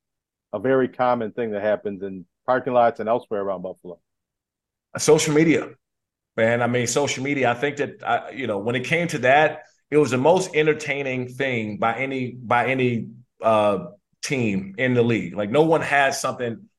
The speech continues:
Speaker 2: that was that exciting than Bills Mafia was, and throwing and jumping through tables and things like that, man. It,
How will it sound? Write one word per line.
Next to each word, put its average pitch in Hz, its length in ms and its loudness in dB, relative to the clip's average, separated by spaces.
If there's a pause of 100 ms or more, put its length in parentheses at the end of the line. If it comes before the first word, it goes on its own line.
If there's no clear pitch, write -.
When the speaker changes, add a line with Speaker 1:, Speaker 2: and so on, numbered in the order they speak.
(180)
Speaker 2:
that 123 120 4
was 117 180 2
that 131 220 4
exciting 120 720 0 (120)
than 110 240 0
Bills 123 240 0
Mafia 120 460 -2
was, 107 380 -2
and 98 140 -12
throwing 117 300 0
and 98 100 -6
jumping 117 300 -4
through 113 140 -10
tables 107 440 -2
and 98 120 -12
things 107 240 -4
like 98 180 -2
that, 98 220 -2
man. 101 160 -2
It, 143 260 0